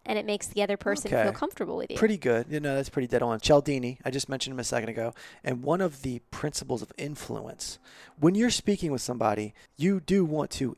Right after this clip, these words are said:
Speaker 2: influence them in some way or the other. Even if you're talking about your favorite sports team, you probably want to influence that that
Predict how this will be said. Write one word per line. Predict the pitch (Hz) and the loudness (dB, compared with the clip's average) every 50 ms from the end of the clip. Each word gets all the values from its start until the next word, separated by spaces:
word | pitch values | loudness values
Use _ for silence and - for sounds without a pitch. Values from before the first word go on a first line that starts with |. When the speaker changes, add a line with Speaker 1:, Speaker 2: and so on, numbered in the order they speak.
| _ | _
Speaker 2:
influence | - 147 143 135 - - 127 120 110 107 - - - | -6 -6 -6 -6 -6 -6 -6 -6 -6 -6 -8 -10 -6
them | - 113 117 - - | -6 -6 -6 -6 -10
in | - | -10
some | - - - 135 131 135 | -8 -4 -2 -2 -2 0
way | 135 127 | 0 0
or | 123 120 | 0 0
the | 120 120 | 0 0
other. | 117 110 - 127 | -2 -2 -2 -4
Even | 131 143 151 180 | -4 -4 0 0
if | 208 190 | 0 -2
you're | 190 180 | -2 -6
talking | 165 - 170 165 165 | -2 0 0 2 2
about | 160 156 | 0 0
your | 160 156 | -2 0
favorite | - 160 151 139 143 - | 0 2 2 2 0 -2
sports | - - 151 143 - - | -2 -2 -2 0 -2 -2
team, | - - 113 107 - | -6 -10 -10 -10 -10
you | 113 | -6
probably | - 123 123 127 135 | -4 -2 -2 0 0
want | 131 131 | -2 -2
to | 131 - | -4 -6
influence | 139 131 - - 131 131 127 - | -8 -10 -6 -4 -4 -4 -4 -6
that | - - | -8 -4
that | - 117 117 - | -2 0 0 -2